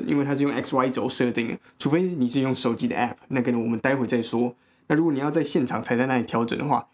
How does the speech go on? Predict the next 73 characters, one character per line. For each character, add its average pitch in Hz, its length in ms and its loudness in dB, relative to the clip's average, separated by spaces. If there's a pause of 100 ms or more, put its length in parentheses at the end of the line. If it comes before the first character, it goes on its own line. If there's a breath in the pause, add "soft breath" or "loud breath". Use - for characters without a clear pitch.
(160 soft breath)
，H 151 220 2
S 151 100 0
I 143 60 4
模 120 240 0
式 117 240 -2
可 - 120 -6
能 117 120 0
会 120 100 2
比 - 140 -2
较 123 120 2
适 123 260 0
合 120 180 0
你。 123 240 2
那 254 40 2
下 294 200 2
一 262 60 2
个 185 60 2
我 143 60 2
们 123 140 2
来 120 100 0
到 131 180 4
特 156 240 0
效 131 220 2
页 127 160 2
面， 120 220 0
那 131 80 4
我 127 40 2
们 113 200 0
第 185 100 0
一 214 100 2
个 185 80 2
就 139 140 -2
是 135 80 0
我 123 60 4
们 120 120 4
闪 123 300 -2
电 151 180 2
特 139 220 0
效， 127 280 0
那 151 100 2
我 147 40 2
们 139 140 2
有 120 60 0
还 143 100 2
有 127 220 0
A 254 180 2
B 240 220 0
C 233 180 -2
三 214 260 0
种 123 160 0
模 131 220 0
式 139 220 0
的 117 200 -2 (180)
闪 117 300 0
电 127 200 2
特 127 240 0
效， 117 320 -4
那 127 60 0
我 120 60 2
们 120 120 2
也 117 100 2
可 135 120 0
以 123 100 4
来 117 180 2
调 120 300 0
整 127 160 2
我 117 40 0
们 113 160 0
闪 117 280 -2
电 143 180 2
的 120 80 0
速 175 280 0
度。 139 180 0